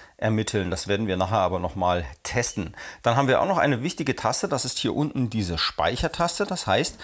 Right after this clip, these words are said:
wir können ermittelte Ergebnisse festhalten und in dem internen Speicher des Gerätes schreiben,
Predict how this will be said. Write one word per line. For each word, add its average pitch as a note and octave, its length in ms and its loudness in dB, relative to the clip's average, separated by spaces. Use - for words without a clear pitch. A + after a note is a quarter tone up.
wir A2+ 140 0
können E3+ 400 0
ermittelte A#2+ 500 0
Ergebnisse G#2 760 -2
festhalten D3 720 0
und G#3+ 180 -2
in C#3+ 100 2
dem A2 220 0
internen C#3+ 480 0
Speicher F#2 440 0
des F2+ 220 -4
Gerätes F#2 800 -4
schreiben, A#2+ 720 2